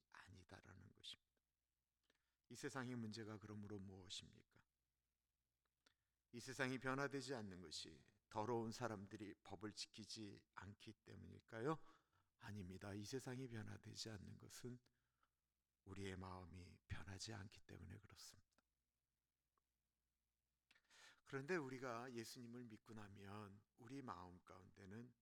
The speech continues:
달라지고 싶어하는 마음이 있죠. 그러나 그거는 예수 안 믿는 사람들도요, 착하게 살려고 하는 마음을 다 가지려고 합니다. 그런데 늘 이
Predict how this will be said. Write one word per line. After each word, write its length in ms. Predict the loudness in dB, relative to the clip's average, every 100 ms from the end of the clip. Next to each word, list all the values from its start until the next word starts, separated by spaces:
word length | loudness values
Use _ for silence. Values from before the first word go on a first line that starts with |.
| _ _ _
달라지고 600 | -6 -4 -4 -4 -6 -4
싶어하는 440 | -6 -4 -6 -6
마음이 500 | -8 -8 -10 -12 -14 -16 -14
있죠. 280 | -8 -8 -8 _ _ _ _ _
그러나 360 | -4 0 0 -2
그거는 560 | -4 -2 0 0 -2 -8 _ _ _ _ _ _ 0
예수 480 | 2 2 2 0 0
안 320 | 0 0 0
믿는 380 | 0 0 0 -2
사람들도요, 920 | -2 -4 -6 -8 -14 -12 -6 -2 -2 -4 _ _ _ _ _ _ _ _
착하게 500 | -6 -4 -4 -4 -2
살려고 440 | -4 -2 -2 -2 -6
하는 160 | -8
마음을 380 | -8 -8 -10 -10 -10
다 320 | -10 -10 -10 -8
가지려고 600 | -8 -6 -8 -10 -16 -16
합니다. 140 | -16 -20 -20 _ _ _ _ _ -18 -12 -12 -12 -10
그런데 340 | -4 2 2 2
늘 260 | 4 2 2
이 220 | -2 -4